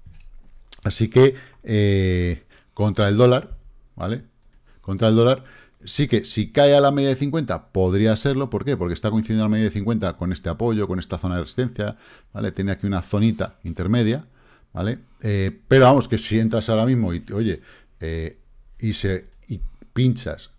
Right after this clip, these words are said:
y se viene a, a estos primeros, eh, máximos, que era, que nos ha dicho que era un objetivo, eh, siete por ciento, a los siguientes máximos, doce por ciento, eh, si ya vamos a más arriba, pues, a, al resto, pues imaginaros,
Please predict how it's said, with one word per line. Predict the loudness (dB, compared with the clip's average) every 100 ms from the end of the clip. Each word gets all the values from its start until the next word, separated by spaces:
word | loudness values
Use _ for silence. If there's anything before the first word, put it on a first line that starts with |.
| -12
y | -6
se | -2
viene | 0 -2 -4
a, | -8 -8 -4
a |
estos | -6 -6
primeros, | -6 -2 0 0 -4 -10
eh, | -8 -4 -2 -4 -4
máximos, | -6 -8 -10 -10
que | -6
era, | -4 -4 -4
que | -6
nos | -4
ha | -6
dicho | -4
que | -4
era | -2
un | -2
objetivo, | -4 -8 -8 -10 -10 -18 -20 -20 -20 -8
eh, | -6 -2
siete | 0 2 4 4 4 4 4 2
por | -4
ciento, | -4 -8 -6 -10 -12 -20 -6
a | 0
los | 2 2
siguientes | 0 2 0
máximos, | 0 -2 -6 -8 -4
doce | 0 2 2
por | 0 -2
ciento, | -4 -6 -8 -14 -16 -20 _
eh, | -6 0 0
si | 0 -4 0
ya | 4
vamos | 4 2 0 -6
a | -6
más | -6 -4
arriba, | -2 0 0 -4 -12
pues, | -18 -18 -14
a, | -12 -10 -10 -8 -8
al | -8 -6
resto, | -4 -4
pues | -2 -4
imaginaros, | -6 -8 -8 -8 -10 -12